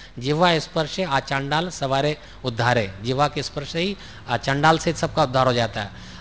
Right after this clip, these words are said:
और ये संसार क्षय तो आनुषंगिक फल है, पर भगवान के प्रति प्रेम होकर के चित्त आकर्षिया कराए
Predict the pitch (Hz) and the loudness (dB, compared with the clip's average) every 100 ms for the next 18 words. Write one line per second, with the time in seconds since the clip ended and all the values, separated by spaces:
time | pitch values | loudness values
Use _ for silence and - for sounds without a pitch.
0 | - 127 139 151 - 117 - 160 170 - | 0 0 2 -4 -6 -10 4 4 4 0
1 | 170 170 160 143 143 156 175 175 170 175 | 0 2 0 0 0 0 -2 2 2 2
2 | 262 - - 156 143 131 131 151 160 160 | 0 -8 -4 -2 2 0 2 2 2 -2
3 | 160 151 160 135 160 170 139 143 123 185 | -2 -4 -4 0 0 0 0 -2 -4 -4
4 | 175 - 151 - 165 139 156 135 165 156 | -4 -6 -8 -2 0 0 -6 -6 -4 -4
5 | - 147 175 | 0 2 2